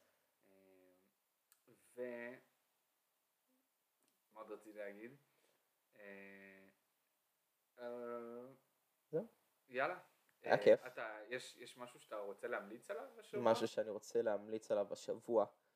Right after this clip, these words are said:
Speaker 1: כן, האמת
Speaker 2: <laughs>
Speaker 1: שכן, יש משהו, תודה,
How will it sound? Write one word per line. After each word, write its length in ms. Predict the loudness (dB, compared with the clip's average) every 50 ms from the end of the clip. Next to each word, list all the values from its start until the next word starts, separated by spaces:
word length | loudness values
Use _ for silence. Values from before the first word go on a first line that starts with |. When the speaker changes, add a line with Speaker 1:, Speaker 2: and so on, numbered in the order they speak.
| _ _ _ _ _ _ _ _ _ _ _ _ _ _ 10
Speaker 1:
כן, 320 | 12 12 12 12 12 8 2 0 4
האמת 600 | 6 8 8 8 8 10 10 10 10 8 0 -12 -10
Speaker 2:
<laughs> 180 | -8 -6 2 4
Speaker 1:
שכן, 440 | 4 4 6 8 10 10 10 10 8
יש 320 | 6 6 6 6 6 4 -4
משהו, 240 | -12 -12 -12 -14 -20 -20 _
תודה, 300 | -14 -8 -6 -6 -6